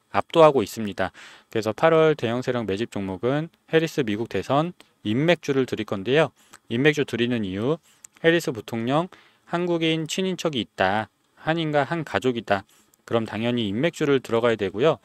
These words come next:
이 인맥주를 저점에서 이렇게 매수를 할 거예요. 그럼 저점에 매수를 하면 대선주로 편입이 될 때 어떻게 오르냐? 이런 식으로 오릅니다. 어떻게?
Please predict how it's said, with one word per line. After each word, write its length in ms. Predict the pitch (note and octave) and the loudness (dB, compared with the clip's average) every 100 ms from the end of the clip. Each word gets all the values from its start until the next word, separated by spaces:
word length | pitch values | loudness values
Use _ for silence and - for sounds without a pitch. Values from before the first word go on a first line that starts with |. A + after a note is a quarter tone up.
| - - - | -20 -20 -4
이 140 | B2+ | 0
인맥주를 640 | A2+ C3+ D#3+ D#3 C#3+ C#3 C3 | 0 0 0 2 4 4 2
저점에서 600 | - F#2+ F3 F3 E3 C#3+ | -2 -2 0 0 0 0
이렇게 280 | G#2 - G#2 | -2 -4 -2
매수를 440 | F#2+ - A2+ G#2+ | -2 -4 -6 -4
할 60 | D3+ | -4
거예요. 640 | D#3+ C3 F#2+ F#2+ A2+ G2+ G2 - - _ - | 0 0 0 -2 -6 -8 -16 -20 -20 _ -8
그럼 160 | A#2 | -6
저점에 400 | A2 G#2 D3 C#3+ | -4 -2 0 2
매수를 340 | G#2 G2 B2 C3+ | 0 -2 -4 -4
하면 400 | C#3 C3+ D3+ D#3+ - _ - | -2 -2 -2 -6 -18 _ -6
대선주로 440 | - A#2 C#3 C3 | -2 0 0 0
편입이 320 | - F3+ F#3 E3 | -2 -2 0 0
될 100 | G2+ | 0
때 140 | - | 2
어떻게 360 | F#2 - D#3 D#3+ | 2 2 -2 0
오르냐? 600 | G2+ G2+ F#2 G2+ G#2 E2+ | 0 -2 -2 -2 -2 -6
이런 260 | - G#2+ D#3+ | -4 0 0
식으로 300 | D3+ D3 C3 | 0 0 0
오릅니다. 560 | F2+ G2 F2+ F2 E2+ F#2+ | 0 -4 -6 -8 -10 -12
어떻게? 600 | - - F2+ - B2 D3 | -14 -12 -10 -4 -2 -4